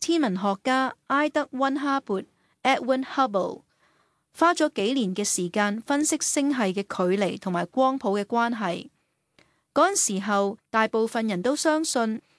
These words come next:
呢個星系嘅運動一定係相當煩亂，預言紅移光譜同埋藍移光譜一定一樣嘅多。但係令人十分驚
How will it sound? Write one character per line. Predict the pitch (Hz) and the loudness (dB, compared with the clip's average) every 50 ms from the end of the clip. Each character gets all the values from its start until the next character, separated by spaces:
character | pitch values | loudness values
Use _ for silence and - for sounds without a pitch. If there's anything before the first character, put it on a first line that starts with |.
| _ _ _ _ | _ _ _ _
呢 | - 302 370 | -2 0 2
個 | 359 330 | 4 4
星 | 277 - 349 349 339 | 2 2 0 0 0
系 | 339 277 277 | 0 0 2
嘅 | 233 208 208 214 226 | 2 2 2 0 -2
運 | 220 208 208 202 202 202 | 0 0 0 0 -2 -2
動 | - 208 196 190 190 | -2 -2 -2 -2 -2
一 | 247 262 302 - | -2 -2 -2 -2
定 | - 233 208 | -2 -2 -2
係 | 214 202 196 | -2 -2 -2
相 | 196 - - 277 262 269 277 | 0 0 0 0 0 0 0
當 | 269 269 262 269 | 0 0 0 -2
煩 | 262 - 202 190 180 175 | -2 -4 -6 -4 -4 -4
亂， | 180 180 185 185 185 196 202 190 185 196 - _ _ _ _ _ _ _ - | -2 -2 -2 0 0 0 0 -2 -2 -6 -10 _ _ _ _ _ _ _ -2
預 | 208 247 262 | 2 2 2
言 | 240 202 202 196 196 | 2 2 0 0 0
紅 | 185 196 196 190 185 185 185 | 0 0 0 2 2 2 2
移 | 185 190 190 | 0 0 0
光 | 180 - 302 311 311 320 320 | 2 2 2 4 2 2 -2
譜 | - 214 196 202 | -2 0 0 0
同 | 247 - 208 | -2 -2 -4
埋 | 185 180 175 175 | -4 -2 -2 -2
藍 | 175 170 165 165 175 | -2 -2 -2 -2 -4
移 | 175 175 180 | -4 -4 -4
光 | 170 - 269 269 277 277 | 0 2 2 2 2 0
譜 | - 247 196 190 196 226 - | 0 0 0 0 0 -4 -4
一 | - 262 285 - | -6 -8 -8 -4
定 | - 233 202 190 196 | -4 -4 -2 0 -2
一 | 247 | -2
樣 | 247 - - 202 185 175 180 | -2 -2 -2 -2 -2 0 -2
嘅 | 180 185 | -2 -4
多。 | 180 - 220 214 214 202 180 180 208 - _ _ _ _ _ _ _ _ _ _ _ _ _ _ _ _ _ _ _ _ _ _ _ _ - | -2 0 2 2 2 0 -2 -4 -8 -14 _ _ _ _ _ _ _ _ _ _ _ _ _ _ _ _ _ _ _ _ _ _ _ _ 2
但 | 254 254 269 | 2 4 4
係 | 285 269 254 | 4 2 2
令 | 247 254 254 | 2 0 0
人 | 233 196 185 | 0 0 0
十 | 175 - 247 | 0 -2 -2
分 | 240 - 320 330 330 320 | 0 0 0 0 0 0
驚 | - 330 | 0 0